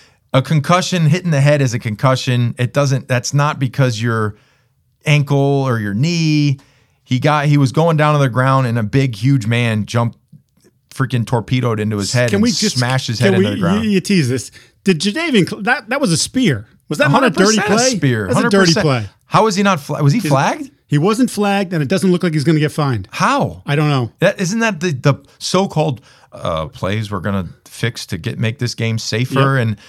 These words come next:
Speaker 1: and, uh, the commercials of the N F L, the, the safer game for a safer future,
Speaker 2: Nothing
Speaker 1: all
Speaker 2: safe about
Speaker 1: that
Speaker 2: that.
Speaker 1: stuff with the helmets and, and we're teaching the new ways to play. That's all, that's all propaganda because they don't want their game to lose any more money.
Speaker 2: You wanted to say bullshit.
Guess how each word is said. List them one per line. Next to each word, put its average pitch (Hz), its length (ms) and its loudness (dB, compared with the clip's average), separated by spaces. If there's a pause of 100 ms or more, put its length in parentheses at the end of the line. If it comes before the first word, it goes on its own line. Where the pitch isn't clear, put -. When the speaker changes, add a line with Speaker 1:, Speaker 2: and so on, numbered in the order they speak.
(140)
Speaker 1:
and, 110 320 -2
uh, 107 200 0
the 101 120 -4
commercials 139 720 0
of 117 100 0
the 113 120 0
N 127 120 0
F 123 180 -2
L, 131 260 2
the, 117 100 -4
the 107 200 -4
safer 143 460 -2
game 131 320 0
for 113 240 -2
a 90 40 -6
safer 139 420 -2
future, 139 560 0
Speaker 2:
Nothing 135 280 -4
Speaker 1:
all 127 60 -2
Speaker 2:
safe 135 100 2
about 147 140 4
Speaker 1:
that 160 220 2
Speaker 2:
that. 143 100 0
Speaker 1:
stuff 143 380 0
with 143 140 0
the 120 120 0
helmets 147 560 0
and, 104 300 -2
and 110 260 -2 (240)
we're 143 120 4
teaching 143 680 0 (200)
the 117 100 -2
new 147 280 2
ways 156 300 0
to 120 80 -2
play. 143 480 0 (400)
That's 214 200 -4
all, 170 300 -2
that's 147 240 -2
all 170 140 0
propaganda 104 840 -2
because 95 280 -6
they 117 80 -2
don't 120 140 -2
want 113 160 -2
their 101 160 -4
game 98 320 -2
to 92 80 -4
lose 92 220 -4
any 92 120 -4
more 87 140 -6
money. 90 200 0
Speaker 2:
You 185 40 4
wanted 156 180 2
to 120 60 -6
say 131 180 -4
bullshit. 113 440 -6